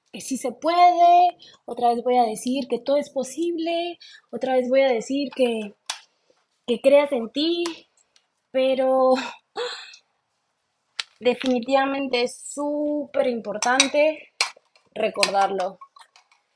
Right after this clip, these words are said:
Porque si no lo recordamos, si no me lo recuerdo yo a mí misma, ¿quién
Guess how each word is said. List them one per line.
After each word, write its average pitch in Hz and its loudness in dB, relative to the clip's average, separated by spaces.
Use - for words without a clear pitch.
Porque 254 -4
si 269 -6
no 254 0
lo 330 2
recordamos, 277 -4
si 220 -8
no 214 -2
me 302 -2
lo 233 2
recuerdo 214 0
yo 214 -4
a 220 -6
mí 214 -4
misma, 220 -6
¿quién 311 2